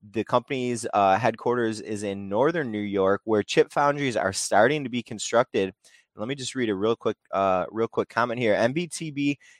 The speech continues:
is a well-managed community bank with consistently strong earnings despite operating in slower growth markets in upstate New York,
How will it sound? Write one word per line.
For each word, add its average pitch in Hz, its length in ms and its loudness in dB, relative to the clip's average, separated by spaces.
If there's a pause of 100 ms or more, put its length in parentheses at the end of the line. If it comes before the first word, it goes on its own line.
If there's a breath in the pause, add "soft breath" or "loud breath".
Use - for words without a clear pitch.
is 110 160 -2
a 101 80 4
well-managed 151 720 4
community 147 340 -4
bank 131 300 2
with 113 160 -2
consistently 147 580 -6
strong 120 360 2
earnings 123 380 0
despite 120 540 2
operating 135 540 2
in 104 140 -14
slower 123 420 2
growth 120 320 2
markets 113 420 0
in - 80 -18
upstate 110 400 0
New 104 80 -10
York, 123 300 2